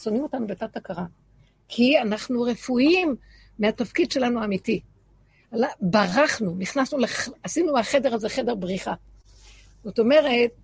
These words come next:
כן, יש פסוק כזה שאומר, "כי אין, אני לא מכיר,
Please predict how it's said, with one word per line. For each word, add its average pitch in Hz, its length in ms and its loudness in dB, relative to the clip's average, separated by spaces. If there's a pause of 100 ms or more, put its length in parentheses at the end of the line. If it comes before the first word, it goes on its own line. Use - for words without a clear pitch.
(400)
כן, 254 140 4
יש 233 180 2
פסוק - 340 -2
כזה 427 160 2
שאומר, 233 360 2 (440)
"כי 233 240 2
אין, 240 220 0 (120)
אני 269 380 0
לא 254 120 0
מכיר, 254 540 -2